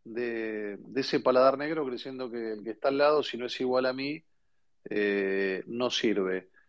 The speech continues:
No sirve si es un, un rival, un enemigo, el, aqu-, aquel que no nos considera parte de la patria. Eso es el kirchnerismo, lo tengo muy claro. Así que,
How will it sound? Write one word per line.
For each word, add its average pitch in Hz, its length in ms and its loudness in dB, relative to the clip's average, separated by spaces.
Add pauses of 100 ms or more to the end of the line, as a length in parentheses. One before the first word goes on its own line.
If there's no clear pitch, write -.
(200)
No 123 140 0
sirve 170 320 6
si 151 100 0
es - 140 -2
un, 127 320 -4
un 117 180 -4
rival, 127 320 12
un 110 100 4
enemigo, 107 680 0
el, 90 260 -8
aqu-, 98 480 -2
aquel 113 240 4
que 120 80 4
no 120 80 2
nos 120 120 2
considera 113 380 4
parte 110 260 6
de 110 60 4
la 104 140 4
patria. 101 380 2
Eso 135 280 0
es 135 140 -2
el 135 100 -6
kirchnerismo, 127 560 -8
lo 92 120 -20
tengo 104 260 -20
muy 98 160 -18
claro. 85 240 -12
Así 131 220 -8
que, 139 240 8